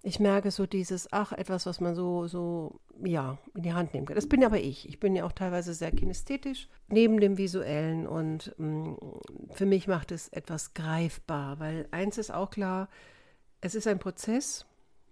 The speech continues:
habe ich schon gesagt, der Zeit braucht und, äh, mir hilft das durch den Prozess. Manchmal muss man sich auch Unterstützung holen, ne?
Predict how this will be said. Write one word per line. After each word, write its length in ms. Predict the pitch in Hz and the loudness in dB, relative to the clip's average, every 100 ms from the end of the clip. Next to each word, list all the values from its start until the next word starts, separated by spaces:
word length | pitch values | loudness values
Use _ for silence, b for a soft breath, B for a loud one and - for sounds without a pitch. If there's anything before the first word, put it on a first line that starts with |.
| _ - | _ -8
habe 140 | 180 | -6
ich 60 | 175 | -4
schon 140 | - | -4
gesagt, 760 | 170 165 165 180 220 - - - | -4 -2 -2 0 -2 -4 -16 -8
der 120 | 185 | -8
Zeit 360 | - 170 180 - | -6 -6 -6 -10
braucht 480 | - 113 127 - - | -14 -10 -10 -12 -8
und, 480 | 156 156 160 165 - | -6 -4 -4 -6 -8
äh, 260 | 156 156 | -6 -4
mir 180 | 160 180 | -2 0
hilft 320 | 170 175 - | 0 0 -2
das 160 | 160 156 | -6 -6
durch 180 | 156 147 | -6 -6
den 140 | 156 | -6
Prozess. 600 | 151 147 - 127 117 - B B B B B B B B | -8 -10 -10 -10 -10 -12 B B B B B B B B
Manchmal 380 | 220 269 - 285 | 6 6 8 8
muss 200 | 254 254 | 6 4
man 100 | 233 | 2
sich 160 | 226 | 2
auch 60 | 226 | 2
Unterstützung 720 | 220 202 - 220 214 170 147 | 2 0 -4 -6 -4 -6 -6
holen, 400 | 131 127 127 170 _ _ _ _ _ - | -6 -6 -8 -12 _ _ _ _ _ -4
ne? 340 | 180 196 226 | 0 2 0